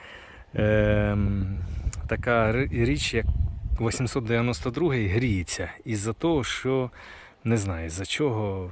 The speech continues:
радіатор поганий стоїть, е, нагрузка велика. Плюс, думаю, кондьор туди я радіатор поставлю, ще хуже буде, якби, ну, вирішили поставити, вирішив я поставити ось такий на два вентилятора,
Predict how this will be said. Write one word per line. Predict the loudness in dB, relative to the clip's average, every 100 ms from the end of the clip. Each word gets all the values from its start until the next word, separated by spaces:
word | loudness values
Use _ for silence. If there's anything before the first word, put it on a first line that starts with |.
| -6
радіатор | -4 0 0 0 0 -2
поганий | 0 0 -2 -4
стоїть, | -4 -4 -2 -4 -6 -6
е, | -4 -4 -4
нагрузка | -2 -2 -2 -2 -2
велика. | 0 0 -2 -2 -6 -8 -14 -16 -2
Плюс, | 2 2
думаю, | 4 2 4 2
кондьор | 2 2 4 2
туди | 2 0 2
я | 4 2
радіатор | 2 2 0 0 -4
поставлю, | -6 -4 0 0 0 -4
ще | -4
хуже | -2 -2 0 0
буде, | 0 0 2 2
якби, | 2 0 2 2 0 -4 -10 -12 -8 -6
ну, | -4 -6 -8 -14 -14 -12 -8 -8 4
вирішили | 4 6 2 2 2
поставити, | 0 2 4 4 0 -4 -2
вирішив | 0 0 0
я | -2
поставити | -4 0 0 0 -4
ось | -6
такий | -6 -6 -6
на | -4
два | -2
вентилятора, | -2 -2 -2 -4 -2 -4